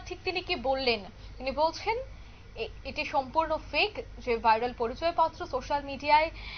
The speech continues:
ইতিমধ্যেই ঘুরপাক খাচ্ছে, তার মধ্যে কোনো সত্যতা নেই। তিনি আইনি পদক্ষেপ গ্রহণ করবেন, সে কথাই বললেন। বিস্তারিত সে বিষয়ে জানবো। টেলিফোন লাইনে যুক্ত হয়ে গেছেন প্রতিনিধি শেখ মনিরুল। আহ, মনিরুল, এই ভাইরাল পরিচয়পত্র নিয়ে কি বলবে?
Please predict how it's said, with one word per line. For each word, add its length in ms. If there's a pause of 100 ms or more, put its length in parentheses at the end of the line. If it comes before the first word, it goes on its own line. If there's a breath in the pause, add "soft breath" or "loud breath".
(140 loud breath)
ইতিমধ্যেই 560
ঘুরপাক 420 (100)
খাচ্ছে, 440
তার 200
মধ্যে 280
কোনো 340
সত্যতা 440
নেই। 200 (100)
তিনি 240 (100)
আইনি 420
পদক্ষেপ 460 (140)
গ্রহণ 340
করবেন, 400
সে 220
কথাই 300
বললেন। 380
বিস্তারিত 400
সে 160
বিষয়ে 280
জানবো। 280
টেলিফোন 340
লাইনে 200
যুক্ত 220
হয়ে 160
গেছেন 280
প্রতিনিধি 420 (340 loud breath)
শেখ 220
মনিরুল। 420 (380 loud breath)
আহ, 300
মনিরুল, 480
এই 200
ভাইরাল 560
পরিচয়পত্র 760
নিয়ে 180
কি 120
বলবে? 340